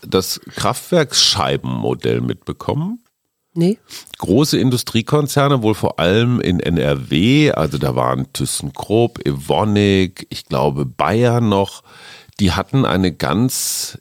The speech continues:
Speaker 1: interessante, so ähnlich wie Cum-Ex angelegte Methode. Wenn du ein eigenes Kraftwerk für deinen eigenen Verbrauch betreibst,
Speaker 2: Ja.
Speaker 1: also als große Industrie zum Beispiel,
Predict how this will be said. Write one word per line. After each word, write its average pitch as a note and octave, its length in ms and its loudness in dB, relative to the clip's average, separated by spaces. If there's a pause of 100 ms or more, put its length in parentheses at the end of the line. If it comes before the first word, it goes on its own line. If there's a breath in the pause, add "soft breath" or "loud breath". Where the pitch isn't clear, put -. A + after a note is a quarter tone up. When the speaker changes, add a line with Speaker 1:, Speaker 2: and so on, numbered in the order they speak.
Speaker 1:
interessante, G2 1200 0
so F2+ 280 2
ähnlich A#2 440 0
wie G#2+ 100 -4
Cum-Ex - 1120 -4
angelegte G#2+ 720 0
Methode. F#2 920 0
Wenn D3 380 0
du C3+ 400 4
ein F#2+ 320 0
eigenes B2 460 0
Kraftwerk - 720 -4
für D#2+ 100 -2
deinen D2 320 -2
eigenen G#2+ 580 2
Verbrauch E2+ 720 0
betreibst, - 680 -6
Speaker 2:
Ja. F3+ 140 4
Speaker 1:
also E3 140 4
als - 180 -2
große F#2 280 0
Industrie E2+ 500 -2
zum C2 220 -4
Beispiel, G#1+ 560 -6